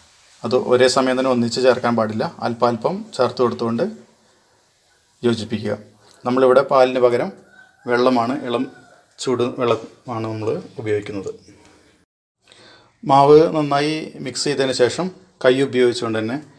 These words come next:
നന്നായി കുഴച്ചെടുക്കുക. ഏകദേശം ഒരു മൂന്ന് നാല് മിനിറ്റ് നേരം നന്നായി കുഴച്ചെടുക്കണം. അപ്പോഴാണ് മാവ് നല്ല സോഫ്റ്റായി വരുന്നത്. അതിനുശേഷം നമ്മൾ കുറച്ച് എണ്ണ തടവിയതിന് ശേഷം അടച്ചു വയ്ക്കുക.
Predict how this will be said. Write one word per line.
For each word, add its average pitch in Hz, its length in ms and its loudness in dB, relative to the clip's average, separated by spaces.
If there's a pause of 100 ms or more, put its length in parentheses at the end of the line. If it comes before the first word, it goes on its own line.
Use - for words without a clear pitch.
(360)
നന്നായി 117 380 2
കുഴച്ചെടുക്കുക. 110 520 2 (180)
ഏകദേശം 117 320 -4
ഒരു 135 120 -6 (760)
മൂന്ന് 139 240 0
നാല് 135 240 6
മിനിറ്റ് 131 260 -6
നേരം 123 240 -4 (440)
നന്നായി 127 360 0 (160)
കുഴച്ചെടുക്കണം. 107 640 -4 (640)
അപ്പോഴാണ് 123 400 2
മാവ് 113 280 0
നല്ല 113 180 0 (100)
സോഫ്റ്റായി 110 500 0
വരുന്നത്. 104 280 -8 (920)
അതിനുശേഷം 131 420 0
നമ്മൾ 127 180 0
കുറച്ച് 131 240 2
എണ്ണ 123 240 0
തടവിയതിന് 117 360 0
ശേഷം 160 220 -4 (240)
അടച്ചു 110 260 -4
വയ്ക്കുക. 113 260 -2